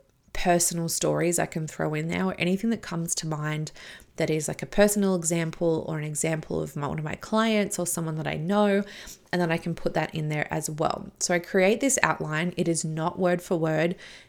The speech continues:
It is just bullet points of what I'm going to be speaking about, because obviously you wanna make sure that your personality comes through and what you wanna talk about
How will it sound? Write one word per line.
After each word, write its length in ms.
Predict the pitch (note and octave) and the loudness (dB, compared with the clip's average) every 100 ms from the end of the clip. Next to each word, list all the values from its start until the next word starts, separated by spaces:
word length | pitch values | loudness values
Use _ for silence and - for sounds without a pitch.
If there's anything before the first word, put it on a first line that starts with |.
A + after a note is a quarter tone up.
| _ | _
It 120 | F3 | 4
is 160 | E3 D3+ | 4 2
just 480 | D#3+ D#3+ - - D3 | 2 2 0 -6 -4
bullet 340 | D#3 D#3 - | -2 -2 -2
points 520 | - F3+ C4+ C4+ G#3+ | 2 4 4 0 -2
of 260 | - E3 D3+ | 0 -2 0
what 180 | D3+ D3+ | -2 -2
I'm 160 | D3+ | -2
going 300 | D3+ D3 D3+ | -4 -4 -4
to 100 | - | -4
be 100 | - | -2
speaking 440 | - - - - E2 | -2 -2 -4 -6 -6
about, 360 | - - - - | -6 -8 -12 -10
because 360 | - D#3+ D3 - | -2 0 -2 -2
obviously 580 | E3+ F3 - E3 D3+ D3+ - - - - - | 0 2 4 4 2 -4 -18 -18 -20 -16 2
you 160 | F3 | 8
wanna 160 | F3+ G#3 | 8 8
make 200 | A3 G3+ | 6 4
sure 260 | - E3+ D#3+ | 4 4 4
that 220 | D#3 - | -2 -4
your 240 | D#3+ D3+ | -2 -2
personality 680 | D3+ D#3+ D3+ D#3 D3+ D#3 D#3+ | 0 0 0 -2 0 0 -2
comes 300 | - D#3 D#3 | -2 -4 -6
through 360 | - D3+ D3 - | -2 0 2 0
and 300 | D3 D3 D3 - | -2 -4 -8 -2
what 200 | E3 - | 0 0
you 80 | E3 | -2
wanna 180 | D#3 D3+ | -4 -4
talk 240 | - C#3+ | -6 -6
about 420 | C#3+ C#3+ - - | -2 -2 -2 -8